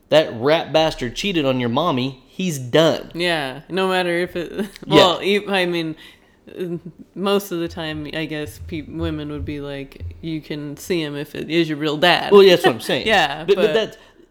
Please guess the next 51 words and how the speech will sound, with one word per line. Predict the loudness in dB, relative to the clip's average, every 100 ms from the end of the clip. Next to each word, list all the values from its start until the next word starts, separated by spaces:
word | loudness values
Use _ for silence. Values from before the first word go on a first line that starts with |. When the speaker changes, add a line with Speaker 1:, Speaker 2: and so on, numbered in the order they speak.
| -20 -20 _
Speaker 1:
you | -2 -2
have | -2 -4
to | -4
remove | -2 -4
that | -4 -6 -10 -12
completely | -6 -4 -4
out | -4
of | -4
the | -6
argument, | -8 -10 -10 -4
'cause | -4
he's | -2
Speaker 2:
Uh-huh. | -4
Speaker 1:
not. | -4 -10 -14
Speaker 2:
No. | -10 -8 -8 -10 -12 -16 _
Speaker 1:
He's | 0 2
not | 2
his | 0 -2
real | -4
dad. | -4 -10 -8
He's | -6
Speaker 2:
Mm-hmm. | -2
Speaker 1:
not | -2
his | -2 -6
kid. | -4 -2 -2 -6 _
He's | -2 0
not | 0 -4
the | -4
father | -2 0 0
of | -4
that | -4 -8
child. | -6 -6 -6 -12 -18 -20 -20 -20 -20
Speaker 2:
Yeah. | -16 -14 0
Speaker 1:
Father | 4 6 4
figure | 4 2 2 0
is | -2
different | 0 0 0 -4
than | -4
being | -2 -4
a |
father. | -2 -2 -2 -6 -12
Stepfather | -2 0 2 0 0
Speaker 2:
Uh-huh. | 0
Speaker 1:
is |
different | -2 -4 -4
than | -4
being | -4
a |
father | 0 0 0
figure. | -4 -8 -10 -14
Speaker 2:
Mm-hmm. | -12 -12 -12